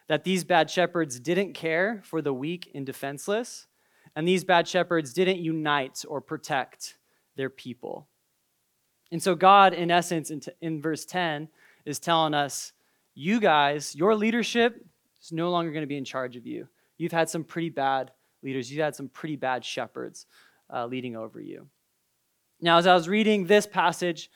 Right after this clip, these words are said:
uh, there was a news story recently that came to my mind that kind of, I think, highlights this a little bit for us. Uh, there's a story recently about a, a well-known lawyer, maybe some of us have heard,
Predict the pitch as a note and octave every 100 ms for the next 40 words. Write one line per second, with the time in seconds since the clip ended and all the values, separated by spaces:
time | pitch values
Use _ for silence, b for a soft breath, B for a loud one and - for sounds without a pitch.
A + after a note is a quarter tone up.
0 | b b b D#3+ D#3 F#3 G3 F#3+ F#3 A3+
1 | G#3+ G#3 G3 F#3+ F3+ F3 F3+ E3+ D3+ D#3+
2 | D3 D3+ C#3 D3 C#3 C3 C3 C3+ - F#3
3 | F#3 D3 C#3+ C3+ - B2+ C3 A#2 - B2+
4 | B2 B2 C3 B2 - - - A#2+ - -
5 | B B B B - D3+ D3 C3+ - F3
6 | F#3 E3 D#3 G3+ F#3+ F#3 F#3 F3+ F3 E3+
7 | E3 D#3 C#3+ D#3 D3 C#3+ - D3+ C#3+ -
8 | D#3 D3+ E3+ F3+ F3 E3+ D#3 D3 D3 C#3+
9 | D3 C#3+ D3 C3 B2 C3+ A#2 B2+ B2